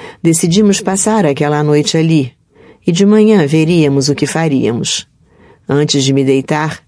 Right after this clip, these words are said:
fui ao quarto de Ângeles e Sebastián. Meu filho estava tão deprimido que só disse uma frase que me deixou muito preocupada.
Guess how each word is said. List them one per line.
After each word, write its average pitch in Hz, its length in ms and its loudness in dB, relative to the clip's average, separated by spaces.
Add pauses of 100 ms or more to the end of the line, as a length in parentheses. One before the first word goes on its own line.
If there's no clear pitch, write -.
(120)
fui 156 320 0
ao 165 160 0
quarto 170 540 -4
de 156 180 -2
Ângeles 151 480 0
e 135 120 -2
Sebastián. 151 840 -2 (680)
Meu 175 100 0
filho 175 320 0
estava 147 440 -2
tão 170 260 0
deprimido 147 720 0 (240)
que - 100 -6
só 185 200 0
disse 185 360 0
uma 170 200 2
frase 143 680 -2
que - 160 -4
me 190 100 2
deixou 180 400 0
muito 175 400 2
preocupada. 131 800 -6